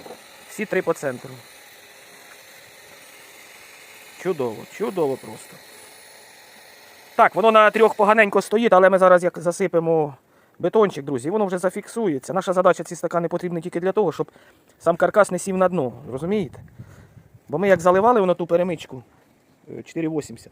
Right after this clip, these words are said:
ми там намучилися. Щебень мілкуватий і,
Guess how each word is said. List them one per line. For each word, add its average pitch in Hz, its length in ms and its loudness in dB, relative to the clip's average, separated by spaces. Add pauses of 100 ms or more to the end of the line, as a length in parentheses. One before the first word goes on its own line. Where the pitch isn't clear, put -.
(720)
ми 170 80 -4
там 202 140 4
намучилися. 151 640 -4 (1040)
Щебень 196 280 2
мілкуватий 196 720 2
і, 190 220 -6